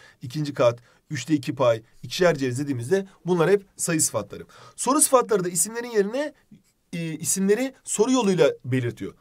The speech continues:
Kaç yolcu, hangi öğrenci, nasıl ev dediğimizde bunlar soru sıfat oluyor. Kaç kişi gel dediğimizde buradaki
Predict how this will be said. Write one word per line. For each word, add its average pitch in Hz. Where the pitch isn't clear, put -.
Kaç 277
yolcu, 95
hangi 233
öğrenci, 110
nasıl 185
ev 139
dediğimizde 127
bunlar 190
soru 160
sıfat -
oluyor. 85
Kaç 285
kişi 170
gel 139
dediğimizde 127
buradaki 196